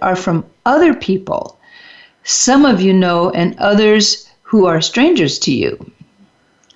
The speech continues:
Remember, everyone is psychic and you are too.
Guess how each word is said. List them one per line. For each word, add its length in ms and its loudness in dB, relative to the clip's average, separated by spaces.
Remember, 720 2
everyone 420 2
is 140 2
psychic 520 -2
and 260 0
you 440 2
are 240 -2
too. 480 -4